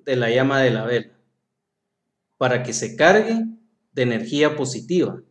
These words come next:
En este momento te vas a relajar y te pondrás a pensar en todo aquello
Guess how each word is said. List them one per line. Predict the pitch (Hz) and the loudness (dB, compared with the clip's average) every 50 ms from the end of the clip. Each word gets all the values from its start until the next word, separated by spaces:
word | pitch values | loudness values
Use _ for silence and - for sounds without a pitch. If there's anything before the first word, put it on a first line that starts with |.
| _ _ _ _ _ _ _ _ _ _ _ _ _ _ _ _ - | _ _ _ _ _ _ _ _ _ _ _ _ _ _ _ _ -10
En | 120 117 127 | -6 -4 -2
este | 147 131 - 190 170 | -2 0 2 2 2
momento | 156 127 117 117 143 170 196 214 208 214 208 - | 2 2 2 2 2 2 2 2 0 -2 -2 -2
te | - 127 113 | 0 -2 0
vas | 117 120 120 - | 0 0 -2 -2
a | 139 | 0
relajar | 131 131 120 110 107 107 - 147 165 185 196 - - _ _ _ _ _ - | 0 0 0 0 -2 -4 -2 0 2 2 0 -2 -8 _ _ _ _ _ -12
y | 135 127 131 | -10 -8 -4
te | 131 127 | -4 -4
pondrás | 131 120 113 107 104 120 131 131 | -4 -6 -10 -8 -6 -4 -2 0
a | 160 147 - | 0 -2 -2
pensar | - 113 107 113 - 139 143 143 | -4 -8 -8 -6 -4 -2 0 0
en | 147 143 135 | 0 -2 -2
todo | - 151 151 151 143 | -2 0 2 2 0
aquello | - - 170 180 170 131 107 - - | 0 0 2 2 2 2 0 -4 -10